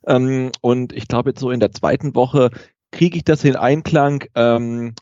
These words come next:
Homeoffice, Homeschool, Home-Vertikalpass und, ähm,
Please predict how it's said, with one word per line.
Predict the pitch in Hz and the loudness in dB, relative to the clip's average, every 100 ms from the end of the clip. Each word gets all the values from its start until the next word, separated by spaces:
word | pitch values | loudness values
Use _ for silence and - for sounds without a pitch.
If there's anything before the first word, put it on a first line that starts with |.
| _ | _
Homeoffice, | 151 156 151 143 151 135 - | 0 4 2 2 -2 -2 -2
Homeschool, | 135 147 - - 139 143 135 | 0 0 -6 -6 -2 -2 -4
Home-Vertikalpass | 113 101 135 147 131 131 127 120 127 - 135 131 | -12 0 2 2 0 0 -2 0 -2 0 -4 -4
und, | - 110 104 92 | -4 -4 -4 -2
ähm, | 92 90 90 | -2 0 -4